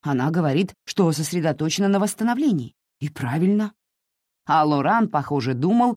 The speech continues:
что она будет против. Возможно, он даже этого хотел. Тогда бы он смог поднять палец вверх и драматично спросить: «Разве вам есть что скрывать, мадам?»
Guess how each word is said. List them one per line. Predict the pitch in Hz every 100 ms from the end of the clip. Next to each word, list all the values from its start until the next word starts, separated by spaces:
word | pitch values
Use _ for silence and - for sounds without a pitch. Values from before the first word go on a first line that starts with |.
| -
что | - 226
она | 180 170
будет | 185 220 277
против. | - 196 175 156 185 - _ _ _ _ _
Возможно, | 135 143 127 131 170
он | 170
даже | 175 185
этого | 196 226
хотел. | 226 294 392 277 - _ _ _ _
Тогда | - 392 480
бы | 381
он | 262 240
смог | 247 226
поднять | - 196 180 131 -
палец | 139 143 185
вверх | 330 392 381 - _
и | 294
драматично | 233 240 202 247 254 190
спросить: | - 147 - - - _ _ _
«Разве | 170 151 135 160
вам | 143 131
есть | 113 113 110 -
что | - 117
скрывать, | - 110 107 123 381 -
мадам?» | 415 151 92 -